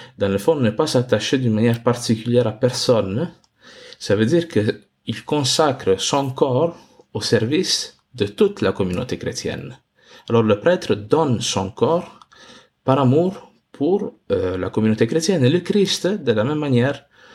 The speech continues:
donne son corps, consacre son corps à la relation avec nous, pour que nous soyons sanctifiés.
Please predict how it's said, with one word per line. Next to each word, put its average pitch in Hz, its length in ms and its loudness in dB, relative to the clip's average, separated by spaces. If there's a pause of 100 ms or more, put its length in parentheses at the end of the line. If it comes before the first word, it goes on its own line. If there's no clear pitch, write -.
(260)
donne 120 400 2
son 123 340 2
corps, 123 520 0
consacre 127 760 2
son 95 260 -2
corps 101 460 -2 (840)
à 120 100 0
la 113 140 2
relation 117 420 2
avec 123 300 0
nous, 87 140 -12 (540)
pour - 160 -10
que - 100 -2
nous 120 140 4
soyons 123 340 0
sanctifiés. 107 760 -4